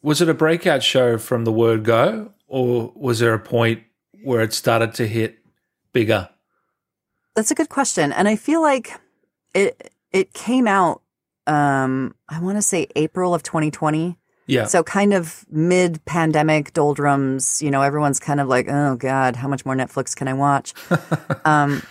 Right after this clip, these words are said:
Speaker 2: and there wasn't
Speaker 1: Yeah.
Speaker 2: a big marketing push around it, which was unfortunate. And originally it first came out on Disney Channel.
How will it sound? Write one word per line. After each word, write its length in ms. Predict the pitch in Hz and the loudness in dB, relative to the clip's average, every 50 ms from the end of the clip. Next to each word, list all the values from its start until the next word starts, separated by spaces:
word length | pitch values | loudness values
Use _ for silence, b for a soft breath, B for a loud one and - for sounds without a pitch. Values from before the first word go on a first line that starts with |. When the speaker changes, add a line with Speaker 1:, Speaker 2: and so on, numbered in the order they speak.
| - _ _ - | -20 _ _ -2
Speaker 2:
and 120 | 170 180 | 0 2
there 80 | 196 202 | 2 2
wasn't 340 | 196 214 233 - - 311 294 | 2 2 2 2 2 2 2
Speaker 1:
Yeah. 60 | 285 | 2
Speaker 2:
a 20 | |
big 180 | 247 233 214 190 | 2 0 0 2
marketing 420 | 185 165 165 160 - 160 156 147 | 2 0 0 0 -2 -2 -2 -2
push 260 | 139 - 156 139 - - | -2 -4 -6 -6 -4 -4
around 280 | 135 135 127 127 123 123 | -4 -2 -2 -2 -2 -4
it, 140 | 127 - | -6 -6
which 200 | - 143 143 - - | -6 -8 -8 -6 -6
was 100 | 165 151 | -4 -2
unfortunate. 680 | 160 151 147 - 165 160 151 - - 139 131 127 120 - - | -2 -2 -2 -2 -2 -2 -2 -2 -4 -4 -4 -4 -4 -2 0
And 240 | 151 151 147 143 - - | 0 2 0 -2 -4 -6
originally 480 | 160 165 196 208 202 226 220 214 196 180 | 0 0 0 2 2 0 0 2 2 2
it 100 | 151 - | 0 -2
first 260 | - - 160 156 - - | 0 0 0 0 0 -4
came 200 | - 170 160 151 | -4 -4 0 2
out 180 | 147 143 - - | 2 2 2 0
on 120 | 139 139 | 0 0
Disney 320 | 131 143 135 135 143 131 120 | 0 0 -2 0 -2 -4 -4
Channel. 540 | - - - - 147 131 117 - - - | -6 -8 -6 -4 -2 -2 -2 -4 -8 -12